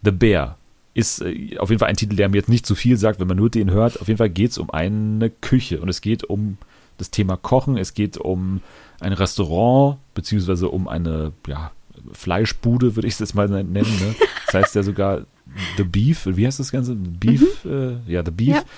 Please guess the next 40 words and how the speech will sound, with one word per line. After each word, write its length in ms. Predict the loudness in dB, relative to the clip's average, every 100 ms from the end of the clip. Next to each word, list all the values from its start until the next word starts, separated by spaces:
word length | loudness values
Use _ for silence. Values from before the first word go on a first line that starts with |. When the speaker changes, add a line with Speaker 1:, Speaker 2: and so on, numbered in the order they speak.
| -20 -20 -20 -10
Speaker 1:
Es 280 | -6 -6 -2
geht 300 | -2 -2 -4
darum, 540 | -2 -2 -2 -2 -2
dass, 420 | -2 -2 -2 -6 -6
ähm, 380 | -4 -4 -4 -6
ja, 400 | -4 -2 -2 -4 -10 -20 _
Carmen 720 | -6 -4 0 0 0 -2 -4 _
ist 160 | -8
so 160 | -4 -6
der 240 | -6 -4
Hauptcharakter, 920 | 0 -2 -4 -12 -10 -6 -4 -4 -4
gespielt 300 | -4 -4 -6
von 120 | -6 -4
Jeremy 340 | -2 -2 -4
Allen 260 | -4 -6 -2
White. 300 | 0 -2 -4 -18 -20 -8 0
Der 100 | 2
ist 80 |
ein 120 | 2 0
sehr 140 | 0
gefeierter 520 | 0 -2 0 2 2
Jungkoch 680 | 4 4 4 4 2 2 -2
und 320 | -6 -4 -2
war, 200 | 0 0
glaub 100 | 0
ich, 120 | 0
auch, 160 | -2 -2
hat 200 | -4 -4
irgendeine 240 | -2 -2
Auszeichnung 580 | 2 2 2 -4 0 0
bekommen 360 | 0 2 0 0
als 100 | -2
irgendwie 400 | -4 -2 -2 0
aufstrebendes 600 | 0 0 -2 -2 -2 -4
Talent 440 | -4 0 0 0
im, 160 | -2 -4
im 120 | -4
Kochbusiness 800 | 2 2 2 2 2 2 0 -2
oder 200 | -2 -2
so. 260 | 2 2